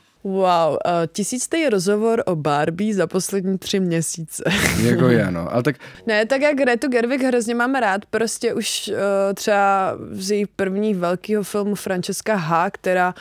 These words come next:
Speaker 1: byla pro mě hrozně důležitá, jo, jakože jsme to hrozně prožívali s mojí bestie Nelou Klajboš. Zdravím, jestli posloucháš. A, eh, a vlastně jsme, vlastně jsem od ní hrozně miloval, eh, jakože ona má fakt podle mě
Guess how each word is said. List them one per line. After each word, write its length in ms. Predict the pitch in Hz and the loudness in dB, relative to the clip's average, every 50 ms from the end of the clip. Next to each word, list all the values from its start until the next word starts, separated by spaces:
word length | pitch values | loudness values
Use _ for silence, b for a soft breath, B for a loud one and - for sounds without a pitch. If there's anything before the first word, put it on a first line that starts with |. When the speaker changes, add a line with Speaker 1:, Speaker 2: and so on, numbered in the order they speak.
| B B B B - | B B B B 0
Speaker 1:
byla 280 | 202 202 196 196 190 - - _ | 2 4 4 4 2 0 -2 _
pro 160 | 214 202 190 | 0 0 2
mě 180 | 196 202 208 | 2 2 2
hrozně 360 | 208 214 214 214 196 202 220 220 | 2 2 2 2 2 2 0 0
důležitá, 680 | 208 202 202 285 349 - 349 285 - 202 - 110 90 87 | 2 2 0 0 0 0 -2 -2 0 -2 0 0 0 0
jo, 120 | 151 165 170 | 0 0 2
jakože 380 | 185 196 202 190 208 190 190 196 | 2 0 0 -2 -2 -2 -2 -2
jsme 160 | 180 202 196 | 0 -2 0
to 100 | 190 202 | 0 0
hrozně 280 | 196 202 196 202 208 196 | 0 0 -2 -2 -4 -4
prožívali 520 | - 196 190 185 175 202 190 185 190 190 | 0 -2 -2 0 0 0 0 0 0 0
s 60 | 185 | 0
mojí 280 | 196 190 190 190 185 175 | 0 0 0 0 0 -2
bestie 560 | 160 151 170 165 160 - - - - 208 202 | -2 -2 -2 -2 -2 -4 -10 -8 -6 -4 -2
Nelou 760 | 190 165 147 143 151 170 190 202 202 208 208 208 208 208 208 208 | -2 0 0 -2 0 0 0 0 2 0 0 0 0 -2 -4 -4
Klajboš. 800 | - 202 202 202 208 196 180 202 196 202 202 202 202 - - - B B B B B B B B - | -4 -2 -2 0 -2 -2 -2 -2 -2 0 0 -2 -4 -6 -10 -14 B B B B B B B B -6
Zdravím, 340 | 185 190 190 185 185 180 170 | -2 0 0 0 0 0 -2
jestli 160 | 151 - - | -4 -6 -8
posloucháš. 580 | - 190 180 - 208 208 - - 208 208 - B B B B B B _ - | -10 -10 -8 -6 -8 -8 -6 -8 -8 -8 -10 B B B B B B _ 2
A, 440 | 208 202 196 196 190 190 190 180 - - | 2 4 6 4 4 4 2 0 0 0
eh, 520 | 190 196 196 196 196 196 190 190 190 196 B B B B B B B _ | 0 0 2 2 2 2 2 0 0 -4 B B B B B B B _
a 80 | 226 220 | 4 4
vlastně 280 | 220 220 214 - 226 | 4 4 2 0 -2
jsme, 320 | 208 220 226 220 220 220 - - _ _ _ _ _ _ _ - | 0 2 2 4 2 2 0 -4 _ _ _ _ _ _ _ 0
vlastně 260 | 208 220 202 - 226 | 0 0 0 0 0
jsem 200 | 202 240 226 - | 0 0 0 2
od 60 | - 214 | 0 0
ní 220 | 208 214 220 220 | 2 2 2 2
hrozně 360 | 214 214 214 208 202 220 214 | 2 2 2 2 2 0 0
miloval, 840 | 214 214 214 214 214 214 214 202 214 208 208 208 208 208 202 196 - - - | 2 2 2 2 2 2 2 2 2 2 4 4 2 2 2 0 -2 -2 -2
eh, 300 | - 196 196 196 196 - | 0 0 2 0 0 0
jakože 280 | 202 190 220 202 226 - | 0 0 2 0 2 0
ona 180 | 214 214 214 | 0 0 0
má 260 | 208 214 208 202 208 | 0 2 2 0 0
fakt 220 | 202 - - 220 - - | -2 -2 -4 -4 -4 -2
podle 200 | 220 208 214 202 | -2 -2 0 0
mě 120 | 220 - | -2 -6